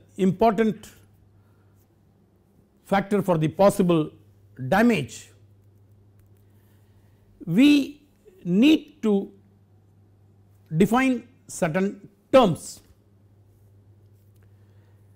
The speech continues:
The I C R P has coined certain terms called as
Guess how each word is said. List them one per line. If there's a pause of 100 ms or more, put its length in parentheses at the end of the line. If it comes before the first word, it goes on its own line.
(1000)
The (880)
I
C
R
P
has
coined
certain
terms
called
as